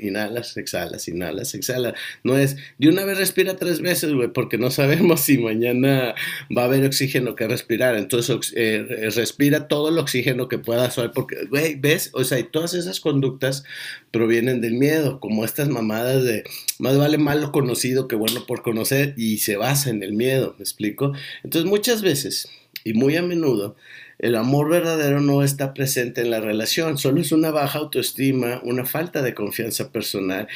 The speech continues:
y tú tienes que estar sabiendo eso. ¿Cómo lo vas a diferenciar? Pues, si estás perdiendo dignidad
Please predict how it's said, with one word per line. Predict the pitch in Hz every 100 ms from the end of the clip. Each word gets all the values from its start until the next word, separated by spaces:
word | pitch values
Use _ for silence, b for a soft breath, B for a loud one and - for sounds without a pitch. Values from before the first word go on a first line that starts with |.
| B
y | B 139
tú | 143
tienes | 143 180 170
que | -
estar | 147 143 139
sabiendo | 139 135 127 113 117
eso. | 101 -
¿Cómo | - 165
lo | 185
vas | 170 143 165
a |
diferenciar? | 160 147 117 107 95 120 110 B B B B _
Pues, | 117 120 113 104 -
si | - - 123 120 117 117 117 110
estás | 113 160 143
perdiendo | 185 185 175 170 175
dignidad | 165 127 117 98 95 87 -